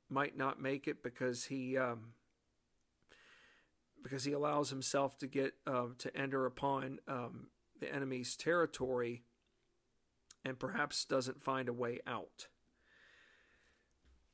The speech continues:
Now, during, uh, Peggy's stay at West Point,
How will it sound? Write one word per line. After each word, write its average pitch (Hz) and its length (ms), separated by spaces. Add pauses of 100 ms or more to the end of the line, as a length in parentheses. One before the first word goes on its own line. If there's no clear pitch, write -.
(960)
Now, 151 180
during, 180 440
uh, 143 160
Peggy's 156 500
stay 151 300
at - 120
West 135 400
Point, 143 460